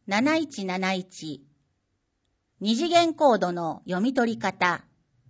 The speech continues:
広報葛城では、各記事のより詳しい情報や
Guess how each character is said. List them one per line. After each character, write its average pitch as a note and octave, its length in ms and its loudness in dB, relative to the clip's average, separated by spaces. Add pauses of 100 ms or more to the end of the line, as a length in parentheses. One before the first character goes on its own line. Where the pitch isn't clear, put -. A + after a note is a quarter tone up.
(460)
広 A3 320 6
報 E3+ 260 -2
葛 B3+ 440 2
城 A#3+ 140 -2
で G#3+ 140 2
は、 F3+ 280 2 (280)
各 A3 280 -4
記 B3 140 -2
事 G3+ 140 -4
の F3+ 300 -4 (160)
よ G3 160 0
り C#4+ 360 -4
詳 A#3+ 240 0
し C#4 240 -2
い F#3+ 40 -2
情 F3+ 240 2
報 F#3+ 240 0
や F3+ 320 -2